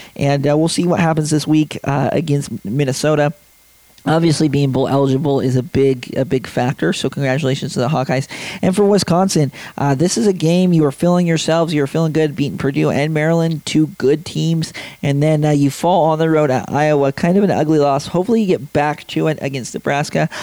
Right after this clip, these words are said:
I think you do, uh, you know, to go six and five, and then we'll see what happens, uh, against Minnesota. But,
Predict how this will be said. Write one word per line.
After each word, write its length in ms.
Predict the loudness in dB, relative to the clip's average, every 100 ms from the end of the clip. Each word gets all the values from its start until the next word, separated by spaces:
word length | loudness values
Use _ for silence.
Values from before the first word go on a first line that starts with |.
| -6
I 120 | -2
think 280 | 0 0 2
you 100 | 0
do, 420 | 0 2 4 4 0 -8 -6
uh, 420 | -2 0 2 0
you 160 | 0 0
know, 180 | 0 0
to 120 | -2
go 220 | -4 -2
six 260 | 0 -2 -4
and 100 | -4
five, 280 | -2 -2 -2
and 100 | -2
then 100 | 0
we'll 120 | -2
see 220 | -2 -2
what 140 | -2 -2
happens, 520 | -4 -6 -8 -10 -14 -18 -10
uh, 160 | -2 0
against 280 | 2 0 0
Minnesota. 520 | -2 -2 0 0 0
But, 220 | 0 -2